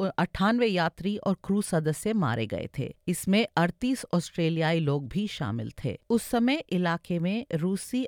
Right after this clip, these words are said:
अलगाववादी और यूक्रेनाई सेना में संघर्ष जारी था। पीड़ित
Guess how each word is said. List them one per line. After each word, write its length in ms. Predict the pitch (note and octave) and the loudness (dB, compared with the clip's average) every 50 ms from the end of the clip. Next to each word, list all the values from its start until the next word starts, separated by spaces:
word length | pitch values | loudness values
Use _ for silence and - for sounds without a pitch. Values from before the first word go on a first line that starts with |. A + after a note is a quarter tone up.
| - - | -2 0
अलगाववादी 920 | D3 D3+ D3+ C#3+ D#3 D3+ D3 D3 C#3 C3+ C#3+ C#3+ D#3+ E3 F3 E3 D#3+ - - - _ _ _ - - | 0 0 0 0 0 2 2 0 0 -2 -2 -2 -2 -4 -4 -6 -8 -8 -14 -20 _ _ _ 0 0
और 120 | G3 F#3+ | 0 2
यूक्रेनाई 680 | F#3+ G3+ G#3+ G#3 - - G#3+ G3+ G3+ G3+ G3 G#3+ A#3+ C4 | 2 0 0 0 0 -2 0 0 2 0 0 0 -2 -4
सेना 420 | - - - F3 D#3 D#3 D#3 D3+ | -6 -4 -2 -2 0 0 0 0
में 240 | D3+ D#3 F3+ A3+ C4+ | 0 0 -2 -2 -4
संघर्ष 600 | - - - D#3 D#3 D#3 C3+ D#3 G3 A#3 - - - C3+ | -6 -2 0 2 2 2 2 2 2 0 0 -4 -10 -10
जारी 380 | C3 - C3+ G2+ A#2+ A#2+ - - - B2+ | -4 -2 -2 -2 -2 -6 -10 -12 -8 -8
था। 120 | A#2 - - _ _ _ _ _ _ - | -8 -8 -10 _ _ _ _ _ _ -2
पीड़ित 340 | A#3 A3+ A#3 A#3 C#4+ D#4+ | 0 2 2 2 2 0